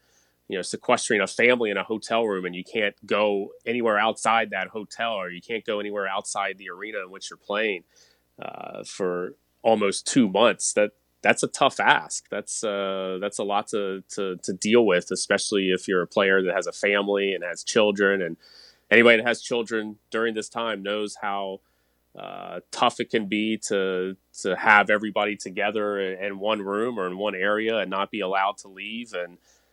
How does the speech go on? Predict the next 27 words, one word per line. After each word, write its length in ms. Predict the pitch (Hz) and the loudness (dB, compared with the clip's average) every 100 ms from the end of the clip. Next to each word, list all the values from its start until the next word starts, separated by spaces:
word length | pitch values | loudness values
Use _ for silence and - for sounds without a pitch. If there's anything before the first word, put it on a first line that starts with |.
| _ - | _ -6
uh, 340 | 107 90 92 | -2 0 0
there's 200 | 92 113 | 0 -2
a 40 | 127 | -2
difficult 560 | 123 120 117 131 117 | -2 -2 -2 2 2
situation. 720 | - 120 - 104 110 113 92 82 | 0 -4 -2 0 0 0 -6 -8
So 420 | - 98 90 92 | -2 0 0 0
I, 260 | 98 107 110 | 0 2 2
I 40 | |
think 200 | 113 180 | 2 2
those 240 | 156 120 127 | 2 2 2
are 40 | |
the 120 | 110 | -4
two 220 | 104 - 120 | -4 -4 0
main 200 | 107 95 | -2 -2
sticking 360 | - 120 113 | -6 -6 -6
points. 360 | - 101 92 - | -6 -6 -6 -4
But, 240 | 107 98 95 | -4 -2 0
but 120 | 113 | 2
with 160 | 113 - | 0 -2
the 60 | |
testing, 560 | - - 131 - 104 90 | -2 2 2 2 -4 -4
I 80 | 90 | -4
just 220 | 101 - | -6 -8
think 140 | 101 | -8
it's 140 | 104 - | -10 -14
imperative 640 | 92 - 104 107 95 85 | -12 -4 -2 -2 -4 -8
that 160 | 90 | -12